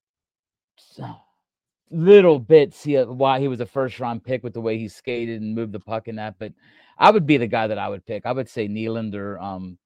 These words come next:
if you had a guy like Gensel go down for twenty games, which I hope doesn't happen, but,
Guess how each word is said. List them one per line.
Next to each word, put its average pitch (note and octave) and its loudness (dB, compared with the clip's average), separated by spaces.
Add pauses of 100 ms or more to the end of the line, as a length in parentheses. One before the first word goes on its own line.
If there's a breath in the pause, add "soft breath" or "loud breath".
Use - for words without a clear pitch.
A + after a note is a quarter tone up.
(140)
if G2+ -10
you B2+ -2
had B2 -2
a A#2 -4
guy A#2+ -4
like A2 -8
Gensel A#2 -10
go A2+ -6
down A2 -8
for G#2 -18
twenty A#2 -6
games, G#2 -12 (180)
which A#2+ -6
I A2+ -2
hope C3 -4
doesn't A2+ -4
happen, A2 -8
but, G2+ -10